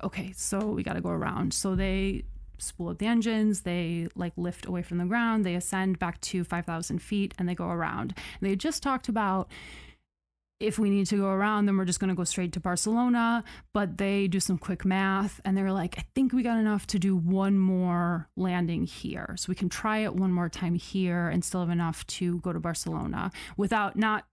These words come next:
being empty when they get to Barcelona, but still having the minimum fuel requirements," right?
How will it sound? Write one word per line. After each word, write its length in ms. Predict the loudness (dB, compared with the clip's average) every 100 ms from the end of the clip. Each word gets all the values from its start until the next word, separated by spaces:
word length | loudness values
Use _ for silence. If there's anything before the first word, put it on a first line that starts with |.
| -6 -2
being 300 | 0 2 2 2
empty 380 | 2 2 2
when 120 | 2 2
they 80 |
get 100 | 2
to 80 | -2
Barcelona, 600 | -2 -2 0 0 0 0
but 240 | 0 -2 -2
still 200 | 0 0
having 300 | 2 2 4
the 60 |
minimum 380 | 4 4 2 0
fuel 240 | -4 -6
requirements," 720 | -6 -6 -8 -6 -4 -4 -6 -8
right? 240 | -8 -8